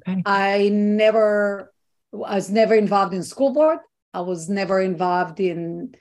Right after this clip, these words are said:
Speaker 2: school board election. I did not know what the school board do. I didn't know what the superintendent does. I honestly, I'm ashamed to admit, but I think I share what most parents in the country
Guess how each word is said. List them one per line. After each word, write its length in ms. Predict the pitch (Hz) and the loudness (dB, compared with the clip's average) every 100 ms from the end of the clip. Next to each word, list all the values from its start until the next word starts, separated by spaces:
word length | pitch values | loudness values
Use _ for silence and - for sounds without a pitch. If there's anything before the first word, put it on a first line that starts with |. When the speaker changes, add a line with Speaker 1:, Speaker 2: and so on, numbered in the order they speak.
| _ _ | _ _
Speaker 2:
school 320 | - - 302 | -4 2 4
board 160 | 294 | 4
election. 680 | 269 262 277 - 294 285 285 415 - | 4 2 2 0 -2 -2 -4 -8 -4
I 120 | 214 | 0
did 140 | 202 208 | 2 2
not 320 | 208 208 208 | 2 0 0
know 100 | 220 | 0
what 160 | 196 185 | 2 -2
the 80 | 185 | -4
school 340 | - 302 311 | -4 0 2
board 240 | 254 285 220 | 4 2 2
do. 340 | 285 302 339 - _ _ _ | -2 -2 -4 -8 _ _ _
I 100 | 226 | 0
didn't 200 | 214 262 | 2 2
know 80 | 247 | 4
what 140 | 247 | 2
the 80 | 233 | 2
superintendent 920 | 233 - 311 277 240 233 254 269 269 | 0 -2 0 0 2 2 2 2 0
does. 380 | 269 285 294 262 _ _ - | 0 0 -2 -8 _ _ -2
I 220 | 240 262 | 0 0
honestly, 680 | 220 247 269 - 277 285 269 _ _ _ _ | 0 0 -2 -4 -4 -2 -4 _ _ _ _
I'm 120 | 202 220 | -4 -2
ashamed 360 | - 233 233 | 0 -2 -2
to 260 | 240 220 208 | 2 4 4
admit, 600 | 208 202 190 277 392 240 _ _ _ _ _ - | 2 -2 -2 -2 -2 -6 _ _ _ _ _ -6
but 240 | 175 214 | -2 0
I 140 | 240 | 0
think 300 | 262 311 277 | -2 -4 -4
I 560 | 254 220 208 208 202 208 _ _ | -2 0 2 0 -2 -6 _ _
share 560 | - - 247 233 226 | -16 -2 2 4 4
what 360 | 220 196 196 - _ _ _ _ - | 2 -2 -4 -6 _ _ _ _ 2
most 400 | 226 403 - - | 4 4 0 0
parents 300 | 226 202 214 | 0 0 -2
in 100 | 202 | -4
the 60 | |
country 540 | 196 208 190 - 190 | -4 -6 -6 -2 0